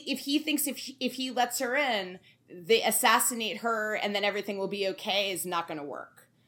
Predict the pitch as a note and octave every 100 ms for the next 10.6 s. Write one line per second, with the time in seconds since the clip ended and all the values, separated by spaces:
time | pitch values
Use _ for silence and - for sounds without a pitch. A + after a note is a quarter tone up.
0 | _ _ _ _ - A#3 A#3+ B3+ C4 B3+
1 | C4 C4 C4 A3 G3 A3+ G#3 F3 F3 G3+
2 | - F3 F3+ F3 - F#3 E3+ F#3 F3 E3
3 | E3+ F3 F3+ F3 E3 - E3+ E3 E3 D#3
4 | - _ _ - G3 F3 C#3+ D3+ F#3 -
5 | F3+ E3+ G3 - - F3 - E3+ D#3+ F3
6 | - E3+ - D3 C#3 - - F3+ B3+ C4+
7 | D#4+ D4 - D4 D4 B3+ C4 A#3+ - A#3
8 | A3+ B3 B3 G3+ G#3 G#3+ G#3+ A3+ G3 F3
9 | E3+ F#3 F3+ F3+ - E3 - F#3 F#3+ -
10 | D#3+ D3+ D#3+ C3+ D3